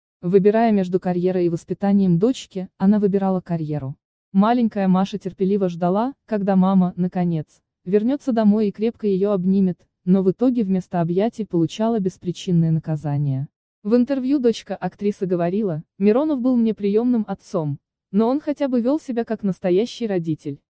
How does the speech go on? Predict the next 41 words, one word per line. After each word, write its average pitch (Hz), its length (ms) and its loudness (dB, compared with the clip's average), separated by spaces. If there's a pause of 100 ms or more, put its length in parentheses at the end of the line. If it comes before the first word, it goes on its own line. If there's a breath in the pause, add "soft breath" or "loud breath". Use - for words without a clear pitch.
(220)
Родной 208 360 4
маме 208 280 4
было 214 200 4
наплевать, 196 600 2
где 170 260 0
я, 170 260 -2
с - 120 -20
кем 196 200 2
я 180 160 2
и 175 40 -2
что 170 200 -6
делаю. 147 480 -4 (340)
Во 196 160 0
мне 202 200 2
с 190 40 -8
детства 269 380 -2
живёт 220 340 0
обида 208 340 2
на 185 100 6
неё. 160 420 0 (280)
Не 208 140 4
знаю, 254 300 0
что 208 160 -4
ей 190 140 4
нужно 190 300 2
сделать, 220 360 -2
чтобы 175 260 0
я 180 140 2
её 175 260 0
простила". 156 640 -8 (240)
Однако 269 400 0
сейчас 254 400 -6
мама 269 300 0
и 262 40 2
дочка 214 340 0
живут 180 300 -4
вместе, 165 560 -6 (180)
в 180 140 -6
довольно 214 400 0
дружной 254 420 0
атмосфере. 175 720 -4